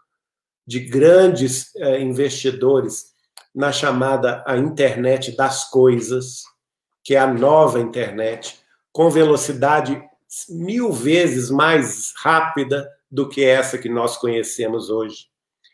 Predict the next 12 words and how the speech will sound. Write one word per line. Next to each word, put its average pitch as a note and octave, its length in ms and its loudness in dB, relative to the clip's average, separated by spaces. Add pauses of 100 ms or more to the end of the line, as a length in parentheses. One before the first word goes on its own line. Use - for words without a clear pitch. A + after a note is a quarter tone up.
(200)
que D#3 120 -2
vai E3+ 240 4
unir E3 360 4
não G3+ 200 2
somente F3 640 0
os B2+ 160 -4
nossos C#3+ 640 -2
tablets, B2 800 -4
celulares B2 840 0
e A#2 100 -8
co-, - 200 -10
microcomputadores, C3+ 1300 -2